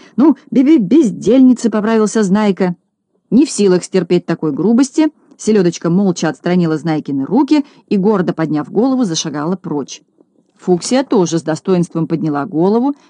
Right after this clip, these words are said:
поджала губки и пошла за Селедочкой.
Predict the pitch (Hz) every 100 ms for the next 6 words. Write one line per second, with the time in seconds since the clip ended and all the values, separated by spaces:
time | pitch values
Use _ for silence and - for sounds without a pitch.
0 | - 190 156 156 123 156 170 269 - 302
1 | - _ - 349 185 - 170 175 220 247
2 | 170 127 131 - 127